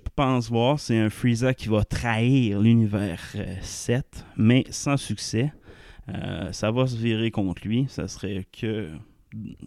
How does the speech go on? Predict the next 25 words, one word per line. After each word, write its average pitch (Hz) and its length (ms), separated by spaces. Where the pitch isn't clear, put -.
que 110 100
naturel 113 640
dans 110 100
le 107 80
cas - 160
de - 60
Frieza. 107 480
Donc, 101 400
euh, 101 380
ce - 160
qui - 100
va 123 140
finir 123 400
avec 104 260
un 107 200
souhait, 110 400
soit 110 240
de 101 80
Shangoku 104 600
ou 170 160
Shangohan, 131 800
qui - 160
va 104 640
probablement 120 760
souhaiter 120 880